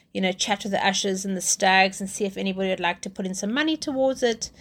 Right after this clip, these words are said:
You know, whether it be, like, a vintage bottle of, bottle of scotch or some personalized ha-, um, <laughs> handcuffs, cufflinks, um, was a really nice touch sometimes. Um,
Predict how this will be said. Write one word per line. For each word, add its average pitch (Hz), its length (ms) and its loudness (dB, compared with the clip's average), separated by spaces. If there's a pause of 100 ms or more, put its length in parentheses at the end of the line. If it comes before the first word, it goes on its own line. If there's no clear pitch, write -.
(320)
You 202 60 -2
know, 202 100 4
whether 190 220 2
it 190 80 0
be, 190 100 2
like, 185 180 2
a 190 60 0
vintage 180 380 -6
bottle 175 280 -4
of, 147 140 -10 (200)
bottle 185 220 4
of 170 100 0
scotch 240 540 4
or 202 60 -2
some 196 240 -4
personalized 185 640 -6
ha-, - 380 -6
um, 190 260 0 (100)
<laughs> - 120 -2
handcuffs, 233 760 -2 (500)
cufflinks, 233 840 2 (440)
um, 208 600 10
was 208 180 -4
a 202 80 -2
really 175 260 0
nice 170 300 -6
touch - 320 -8
sometimes. 180 800 -4 (520)
Um, 190 540 4